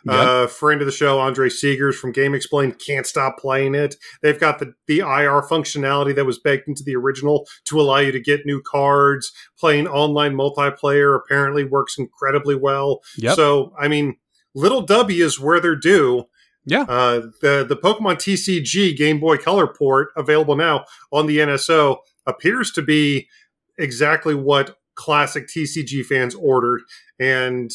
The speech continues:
Speaker 2: uh, by all accounts, it holds up incredibly well today. So
Speaker 1: It's great.
Speaker 2: I,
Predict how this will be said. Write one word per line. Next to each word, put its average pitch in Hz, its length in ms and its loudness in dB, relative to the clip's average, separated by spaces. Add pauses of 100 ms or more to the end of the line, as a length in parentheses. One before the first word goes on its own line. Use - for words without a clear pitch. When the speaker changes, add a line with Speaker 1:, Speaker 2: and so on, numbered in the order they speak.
(200)
Speaker 2:
uh, 117 220 -8
by 143 140 0
all 156 180 2
accounts, 147 320 -4
it 131 80 -4
holds 139 240 0
up 131 140 0
incredibly 131 680 -4
well 120 420 -2 (200)
today. 120 380 0
So 127 480 0
Speaker 1:
It's - 100 -14
great. 143 300 0
Speaker 2:
I, 151 220 0